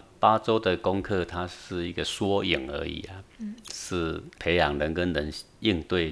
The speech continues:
Speaker 1: 进退，啊，的一种流畅的进行，它是人跟人相处的一种艺术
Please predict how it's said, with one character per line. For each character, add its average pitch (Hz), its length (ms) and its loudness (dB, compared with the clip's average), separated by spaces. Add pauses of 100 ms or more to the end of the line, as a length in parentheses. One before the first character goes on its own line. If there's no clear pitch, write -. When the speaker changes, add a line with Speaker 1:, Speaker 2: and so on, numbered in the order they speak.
Speaker 1:
进 78 300 -2
退， 73 460 -6 (180)
啊， - 180 -10 (280)
的 76 160 -2
一 - 120 -10
种 69 320 -6 (600)
流 80 240 -2
畅 78 260 2
的 76 100 -4
进 76 280 -2
行， 87 400 -8
它 101 100 -4
是 - 120 -4
人 85 200 2
跟 104 160 0
人 85 160 0
相 95 240 2
处 71 220 -8
的 78 120 -2
一 85 120 -4
种 - 220 -6
艺 82 340 -2
术 76 400 -2